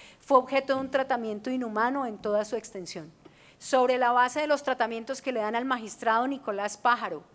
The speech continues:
sobre los tratamientos que le dan a Darío Quiñones, a, eh, perdona, a Valencia Villa como magistrado también.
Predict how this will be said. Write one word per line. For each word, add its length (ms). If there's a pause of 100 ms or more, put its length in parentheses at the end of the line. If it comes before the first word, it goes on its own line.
(280)
sobre 320
los 180
tratamientos 680
que 140
le 120
dan 340
a 160
Darío 380
Quiñones, 640
a, 120
eh, 340
perdona, 360
a 120
Valencia 480
Villa 380
como 180
magistrado 580
también. 460